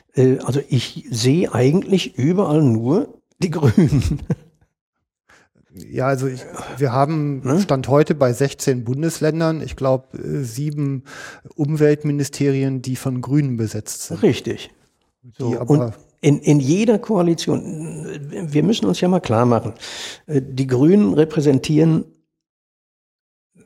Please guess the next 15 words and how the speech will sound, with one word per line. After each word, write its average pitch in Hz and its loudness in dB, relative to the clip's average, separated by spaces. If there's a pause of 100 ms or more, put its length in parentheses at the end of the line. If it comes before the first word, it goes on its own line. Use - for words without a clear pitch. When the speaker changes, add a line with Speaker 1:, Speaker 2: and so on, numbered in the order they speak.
(120)
Speaker 1:
maximal, 147 0
also 120 -6
im - -10
Schnitt 160 0
zehn 147 2
Prozent 131 0
der 123 -2
aktiven 120 -4
Wählerschaft. 117 -2 (840)
Speaker 2:
Mhm. 135 -6 (140)
Speaker 1:
Ne? 139 -2 (140)
Also 113 0
hier 117 0
der, 107 -2 (760)
ähm, 113 0